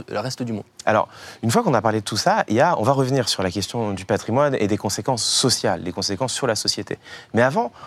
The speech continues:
Speaker 2: on est tout de même face à un paradoxe, c'est que dans votre rapport, Anne Brunner, on a trouvé aussi la courbe de l'évolution des inégalités de revenus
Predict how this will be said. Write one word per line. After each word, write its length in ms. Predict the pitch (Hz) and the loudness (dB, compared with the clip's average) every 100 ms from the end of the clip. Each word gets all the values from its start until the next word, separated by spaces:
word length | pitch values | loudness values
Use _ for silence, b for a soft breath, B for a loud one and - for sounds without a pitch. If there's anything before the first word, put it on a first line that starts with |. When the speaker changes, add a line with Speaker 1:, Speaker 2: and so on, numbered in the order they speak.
| B B 120 | B B 2
Speaker 2:
on 120 | 175 | 4
est 60 | |
tout 140 | 208 - | 4 2
de 40 | |
même 140 | 170 190 | 0 0
face 180 | 120 | 0
à 60 | 98 | 0
un 60 | 92 | 0
paradoxe, 500 | 101 92 110 - - | 0 0 0 0 0
c'est 160 | - | 0
que 220 | - 190 B B - | 0 -2 B B -2
dans 240 | 107 139 | 2 2
votre 300 | 104 135 - | 2 0 0
rapport, 340 | 104 90 151 139 | 0 2 0 0
Anne 80 | 101 | -2
Brunner, 240 | 95 160 | 0 0
on 100 | 135 | 0
a 60 | 101 | 0
trouvé 220 | - 127 | 0 0
aussi 220 | 147 180 | 2 2
la 120 | 131 | 0
courbe 320 | 110 - 156 107 | 0 0 0 2
de 80 | |
l'évolution 400 | 101 104 107 98 | 0 2 0 0
des 200 | - 90 | 0 0
inégalités 480 | 101 98 101 92 101 | 0 0 0 -2 -4
de 40 | 92 | -2
revenus 340 | 98 120 202 | 0 0 0